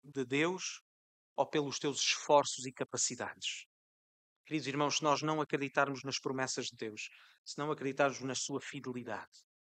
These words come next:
nós vamos ser engolidos pelas nossas circunstâncias. A certeza da fidelidade de Deus, mesmo no meio das circunstâncias mais difíceis,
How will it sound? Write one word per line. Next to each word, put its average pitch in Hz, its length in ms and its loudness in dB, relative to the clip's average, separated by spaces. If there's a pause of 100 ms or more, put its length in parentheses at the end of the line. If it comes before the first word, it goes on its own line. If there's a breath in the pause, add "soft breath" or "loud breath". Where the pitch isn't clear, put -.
(140)
nós 127 140 -4
vamos 143 240 -2
ser 139 160 2
engolidos 143 760 -4
pelas 123 260 -2
nossas 120 320 -4
circunstâncias. - 920 -10 (1200)
A 139 80 -2
certeza 151 1000 4 (240)
da 127 120 -6
fidelidade 147 680 2 (800 soft breath)
de 127 260 -4 (600)
Deus, 131 680 -2 (400)
mesmo 160 520 6
no 160 120 0
meio 151 200 2
das 143 140 0
circunstâncias 147 680 -2
mais 131 220 4
difíceis, - 720 -10